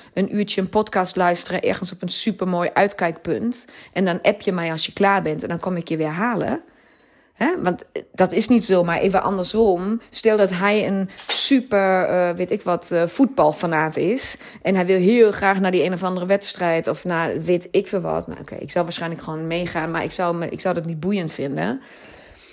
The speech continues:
Nou, snap je, eh, daar hadden we het ook heel erg over van, ja, maar Lena, daar liggen onze behoeftes gewoon verder uit elkaar. Ik heb daar geen behoefte aan, maar jij hebt daar nu juist heel veel behoefte aan.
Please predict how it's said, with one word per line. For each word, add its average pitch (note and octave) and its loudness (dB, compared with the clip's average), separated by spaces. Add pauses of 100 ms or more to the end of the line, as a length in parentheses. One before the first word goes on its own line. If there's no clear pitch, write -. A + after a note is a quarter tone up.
(180)
Nou, G3+ 0
snap B3 6
je, G3+ 0
eh, - -14
daar A3 4
hadden B3+ 0
we A3+ -4
het A3 0
ook G3+ 0
heel G#3+ 4
erg G3+ 2
over G#3 0
van, G#3 -4
ja, G#3+ 0
maar G#3 0
Lena, A3 0
daar G3+ 2
liggen B3 0
onze G3+ -2
behoeftes G3+ -2
gewoon F3 -2
verder F3 2
uit D#3+ -2
elkaar. D#3 -2
Ik A#3+ 2
heb G#3+ -4
daar F3+ -4
geen C4 2
behoefte E3+ -4
aan, D#3 -4
maar F3 -2
jij G3 2
hebt G#3 -2
daar F3 -2
nu F3 -4
juist F#3 0
heel G#3 4
veel C4 2
behoefte E3 -4
aan. F3 -2